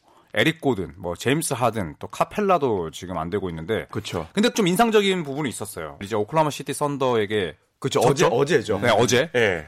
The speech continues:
Speaker 1: 졌는데 제임스 하든이 삼 점 열일곱 개 던져서 열여섯 개 놓치고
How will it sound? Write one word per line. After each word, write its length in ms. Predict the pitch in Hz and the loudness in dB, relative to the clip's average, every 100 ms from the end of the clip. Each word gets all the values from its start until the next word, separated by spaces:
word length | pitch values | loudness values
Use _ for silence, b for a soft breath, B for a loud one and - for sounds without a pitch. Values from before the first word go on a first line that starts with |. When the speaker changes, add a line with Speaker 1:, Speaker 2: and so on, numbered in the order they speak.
| - | -12
Speaker 1:
졌는데 640 | - 123 175 175 208 254 _ _ _ _ | -6 -2 0 2 4 2 _ _ _ _
제임스 340 | - 123 156 160 | -4 -2 0 2
하든이 220 | 147 147 | 0 0
삼 220 | 139 165 | -2 -2
점 140 | 160 147 | 0 2
열일곱 360 | 110 113 117 143 | 2 2 -4 -2
개 60 | |
던져서 220 | 135 120 113 | -2 0 2
열여섯 340 | 117 110 104 | 4 4 0
개 80 | - | 0
놓치고 480 | 117 - 127 196 | -2 -2 0 0